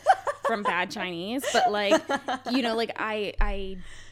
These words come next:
Speaker 2: I don't, I don't think that I worried about that as much because, like, I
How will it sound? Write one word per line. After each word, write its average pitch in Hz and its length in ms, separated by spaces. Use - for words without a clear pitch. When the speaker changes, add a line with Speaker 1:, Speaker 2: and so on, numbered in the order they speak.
Speaker 2:
I 233 120
don't, 254 260
I 254 100
don't 277 200
think 285 240
that 262 100
I 226 220
worried 185 420
about 196 240
that 180 140
as 170 120
much 175 440
because, 196 320
like, 175 200
I 175 180